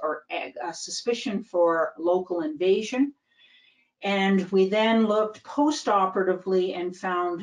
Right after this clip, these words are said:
another two hundred nine patients would have been deemed, um, at intermediate high risk because their pathology demonstrated extrathyroidal extension, positive lymph nodes greater than four centimeters,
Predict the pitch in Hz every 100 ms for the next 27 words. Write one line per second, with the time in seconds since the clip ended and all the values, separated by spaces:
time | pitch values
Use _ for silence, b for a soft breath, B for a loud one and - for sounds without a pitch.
0 | 196 180 180 170 170 - - 262 254 233
1 | 214 185 180 180 190 214 220 220 - 160
2 | 156 165 160 165 - b - 175 196 196
3 | - 190 180 180 185 180 175 170 - 156
4 | 170 170 165 165 - B B - 160 -
5 | 208 214 202 190 175 170 - - - 185
6 | 175 170 214 233 - - 175 170 180 170
7 | - 170 175 - 185 190 196 190 185 180
8 | 170 170 170 - 165 160 160 - 214 214
9 | 226 220 180 170 165 170 160 151 - -
10 | 160 156 - 302 - _ _ - 220 220
11 | 247 226 185 165 160 156 - 156 156 147
12 | - - 214 226 202 180 185 - 160 165
13 | - 160 156 156 151 151